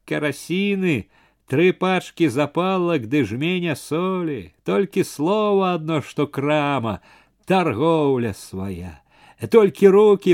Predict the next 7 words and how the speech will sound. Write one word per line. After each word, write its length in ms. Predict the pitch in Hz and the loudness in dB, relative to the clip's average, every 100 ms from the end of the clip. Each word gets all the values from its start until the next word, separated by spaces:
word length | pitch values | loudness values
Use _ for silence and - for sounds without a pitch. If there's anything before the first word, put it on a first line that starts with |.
| - | 2
пэцкаў, 640 | 160 139 - - 127 101 | 0 0 -2 -6 -4 -4
дурная 760 | 76 127 123 127 127 120 113 104 | -4 -4 -4 -6 -8 -6 -6 -6
галава. 720 | 104 107 104 110 110 98 82 _ _ _ _ _ _ _ _ _ _ - | -6 -4 -4 -2 -4 -6 -10 _ _ _ _ _ _ _ _ _ _ -16
Было 480 | 87 113 208 220 147 | -4 4 6 6 4
з-за 240 | 127 180 | -2 -4
чаго 380 | - 175 175 170 | -2 0 0 -2
слухаць, 1040 | - 143 147 175 175 165 - 156 120 - | -2 -2 2 2 2 2 0 -2 -2 -8